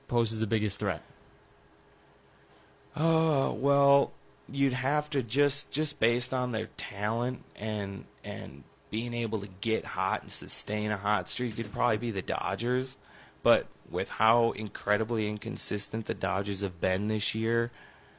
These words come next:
Speaker 2: you'd probably go Rockies, but I'd leaning Dodgers because, you know, with they, what, where they were ten games over five hundred,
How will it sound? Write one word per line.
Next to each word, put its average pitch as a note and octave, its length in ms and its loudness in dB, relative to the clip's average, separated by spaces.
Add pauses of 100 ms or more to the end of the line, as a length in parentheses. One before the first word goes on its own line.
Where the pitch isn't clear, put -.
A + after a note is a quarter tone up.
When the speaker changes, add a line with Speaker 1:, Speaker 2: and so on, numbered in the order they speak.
(1600)
Speaker 2:
you'd F#2 220 -12
probably A2 320 4
go G#2+ 220 4
Rockies, G#2 960 -2 (380)
but G#2+ 240 0 (100)
I'd G2+ 300 -2 (480)
leaning A2 480 -2
Dodgers F#2 840 0 (100)
because, G2 420 -4
you G#2+ 100 -2
know, G2+ 180 -2
with G2+ 400 -4
they, A2+ 120 0
what, G#2+ 400 0
where A2 120 -2
they A2 100 2
were G2+ 140 2
ten G#2+ 300 -2
games G#2 280 -2
over G2 200 0
five G2 300 0
hundred, G2+ 440 -4